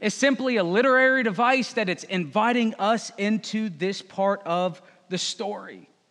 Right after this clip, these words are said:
Like any story, you jump into this period of time, you jump into this main character doing something. And right now, they're inviting us into this drama that's about to unfold.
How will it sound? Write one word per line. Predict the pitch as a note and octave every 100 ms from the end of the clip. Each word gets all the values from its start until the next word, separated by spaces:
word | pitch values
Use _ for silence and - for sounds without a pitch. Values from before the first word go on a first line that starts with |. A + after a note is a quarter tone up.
| _ _ - -
Like | A#3+ A3+
any | G#3+ B3+ C#4
story, | - B3 B3 A#3+ F#3+
you | G3
jump | D3+ F3+ C4 B3+
into | A3 G#3+
this | G#3
period | - A3+ A#3 F#3+
of | E3
time, | - B3 B3+ A#3+
you | F#3
jump | D3+ A#3+ A#3+
into | A#3+ A#3 F#3+
this | A3 -
main | G#3+ G3+
character | - A#3 B3 A#3+ A#3+ A#3+ A3+ - - _ C#3
doing | G3+ B3+ C4 C4 B3+ - - -
something. | - - A#3+ A#3 - D3 A2+ A2+ - - -
And | G3+ G#3
right | G#3 G3+
now, | A3 D4 D4 A#3+
they're | A#3 A3+
inviting | F3 B3 C#4 C4 G#3
us | -
into | G#3 G3+
this | F3 E3
drama | C3+ D#3+ B3 C4+ A#3+
that's | G#3 G3+
about | G#3 D#3+ F#3+ F#3
to | - A#3
unfold. | A#3+ - C4 C4+ D3